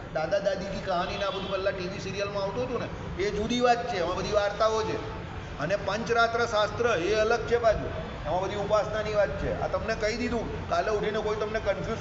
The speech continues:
કરી નાખે પંચતંત્ર અને પંચરાત્રમાં. આઈડિયા આવી ગયો? આ પંચરાત્ર તંત્ર છે, એટલે એમાં આ બધી વાત છે. ભગવાનના પાંચ રૂપની ને એ બધી, ને પેલી પંચતંત્રની વાર્તા છે. પંચતંત્રની વાર્તામાં એટલી કંઈ ઇમ્પોર્ટન્સ નથી આપણા માટે,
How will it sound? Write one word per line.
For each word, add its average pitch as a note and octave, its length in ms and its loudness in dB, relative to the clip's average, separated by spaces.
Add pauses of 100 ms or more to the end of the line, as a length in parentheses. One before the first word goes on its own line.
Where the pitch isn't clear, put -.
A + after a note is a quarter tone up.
કરી A3 120 -2
નાખે A3 200 0
પંચતંત્ર G#3+ 640 -2
અને G#3+ 240 0
પંચરાત્રમાં. F#3+ 720 0 (1120)
આઈડિયા E3 280 0
આવી G3+ 180 -2
ગયો? G3+ 180 -2 (360)
આ G#3 160 2
પંચરાત્ર A#3 760 0
તંત્ર A#3+ 440 0
છે, - 360 -6 (440)
એટલે F3+ 160 -2
એમાં G#3+ 360 0
આ A#3 40 4
બધી A#3+ 240 2
વાત A3+ 260 4
છે. A3 80 2
ભગવાનના G3+ 480 0
પાંચ G3+ 320 -2
રૂપની G#3 300 -2
ને G#3 80 -2
એ G#3 60 2
બધી, G3 240 -2
ને G3+ 100 -2
પેલી G3+ 300 -4
પંચતંત્રની A#3+ 920 0
વાર્તા A3 360 4
છે. A#2 280 -6
પંચતંત્રની G#3 600 -2
વાર્તામાં G#3 460 0
એટલી G#3 200 -4
કંઈ G#3 140 -4
ઇમ્પોર્ટન્સ G3+ 580 -2
નથી G3+ 160 -2
આપણા F3 260 0
માટે, B2+ 200 -2